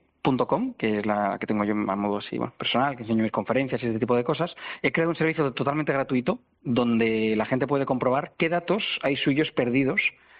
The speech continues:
eh, por las empresas. Porque aunque tú protejas muy bien tus datos, si una empresa a la que tú le has facilitado tu información los pierde,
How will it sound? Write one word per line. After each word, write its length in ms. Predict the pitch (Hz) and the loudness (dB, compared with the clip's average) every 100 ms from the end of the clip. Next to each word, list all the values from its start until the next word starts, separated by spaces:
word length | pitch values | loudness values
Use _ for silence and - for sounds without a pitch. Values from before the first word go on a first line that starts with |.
| - - _ - | -20 -20 _ -2
eh, 200 | 120 110 | 0 0
por 200 | 139 139 | -2 -2
las 140 | 131 | -2
empresas. 460 | 110 98 90 95 - - - | -2 -2 -4 -8 -12 -12 -4
Porque 240 | - 139 147 | -2 0 0
aunque 240 | 135 135 | 0 0
tú 140 | - | 0
protejas 360 | 170 196 175 151 | -2 -2 -2 0
muy 120 | 143 | 2
bien 160 | 131 117 | 2 0
tus 120 | 110 | 0
datos, 300 | 139 139 139 - - - - - - | 0 0 -2 -4 -6 -14 -20 -10 -2
si 80 | 139 | 2
una 100 | 160 | 2
empresa 440 | 160 160 165 123 | 0 -2 -2 0
a 40 | 104 | 0
la 80 | 110 | 0
que 140 | 110 | 0
tú 100 | 127 | 0
le 80 | 135 | 0
has 60 | |
facilitado 460 | 147 135 131 131 123 | -2 0 2 2 2
tu 80 | 127 | 0
información 520 | 123 120 120 117 110 | 0 0 0 -2 0
los 160 | 175 - | 0 0
pierde, 460 | 196 117 151 - | 0 0 -4 -8